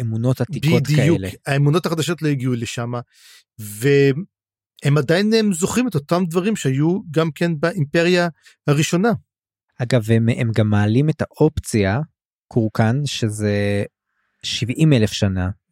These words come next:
Speaker 1: ולא שבעת אלפים.
Speaker 2: כן, הם, צריכים לבדוק את הזמנים, מתי, מתי התרס-, יכול להיות שזה בזמן של ה-,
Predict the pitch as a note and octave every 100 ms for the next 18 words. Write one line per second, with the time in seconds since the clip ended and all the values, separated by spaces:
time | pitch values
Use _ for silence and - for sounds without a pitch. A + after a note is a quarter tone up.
0 | - G#2 G#2 G#2 G#2 - - - A2+ G2+
1 | G2+ G2 G2 G2+ _ _ _ _ _ -
2 | C3+ G#2 - F3 - C3 B2+ B2+ C3 C3
3 | A3+ - C#3 D#3+ D3 B2+ D3+ E3 B2 C#3
4 | D3+ D3+ - D3 D#3+ G3 B2 D3+ C#3 -
5 | - C3+ E3+ F#3 E3 D3+ C3 D#3 E3 F3
6 | D3+